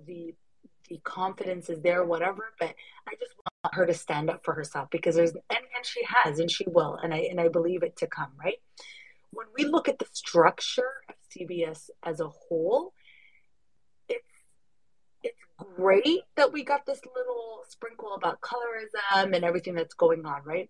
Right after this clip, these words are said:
The way they packaged it, I guarantee you, if all the hints that were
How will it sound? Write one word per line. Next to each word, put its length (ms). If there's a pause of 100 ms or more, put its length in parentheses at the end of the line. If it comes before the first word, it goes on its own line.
(140)
The 80
way 280
they 220
packaged 640
it, 220 (920)
I 140 (120)
guarantee 720 (120)
you, 180 (840)
if 180
all 240
the 280
hints 180
that 160
were 240